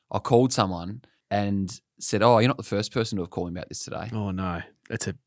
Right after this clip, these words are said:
Speaker 2: that's a yuck feeling as a journo.
Speaker 1: Mm.
Speaker 2: That's yuck.
Speaker 1: You're just like, "I've got nowhere to go here."
Speaker 2: And because I probably go on air earlier than you,
Speaker 1: Yeah.
Speaker 2: unless you had something so major that it would lead the actual six o'clock news.
Speaker 1: Yeah.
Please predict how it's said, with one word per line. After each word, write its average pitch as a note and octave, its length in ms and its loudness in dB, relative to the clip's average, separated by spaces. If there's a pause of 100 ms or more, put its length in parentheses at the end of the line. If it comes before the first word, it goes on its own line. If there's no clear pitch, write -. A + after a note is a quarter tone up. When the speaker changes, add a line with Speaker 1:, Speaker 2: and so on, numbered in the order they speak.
Speaker 2:
that's A2 240 -4
a G2 80 -2
yuck F#2 260 -6
feeling F2+ 320 -8
as - 100 -12
a - 40 -14
journo. C2+ 300 -12 (140)
Speaker 1:
Mm. G2 360 -4
Speaker 2:
That's - 200 -10
yuck. C#2+ 240 -8 (640)
Speaker 1:
You're F2+ 120 -10
just F#2+ 220 -6
like, C#2 220 -4 (100)
"I've - 60 -10
got - 120 -10
nowhere F2+ 220 -8
to D#2+ 100 -10
go E2 140 -8
here." F2 300 -10 (280)
Speaker 2:
And C#3 300 2 (220)
because C#3+ 240 2 (600)
I D#3 200 8
probably E3+ 260 4
go B2 220 6
on G#2+ 80 0
air A2 220 4
earlier B2 200 6
than G2+ 160 -2
you, E2 180 -6
Speaker 1:
Yeah. - 80 -6
Speaker 2:
unless D#3+ 240 6
you D#3 80 8
had C#3 120 6
something A#2 200 2
so A2+ 160 2
major G#2+ 300 0
that G#2 60 0
it F2 40 -4
would G2 140 -2
lead G2 220 -4
the G2 140 -2
actual F#2+ 260 -4
six - 200 -4
o'clock G2 280 -4
news. C#2+ 320 -10
Speaker 1:
Yeah. G2+ 120 -2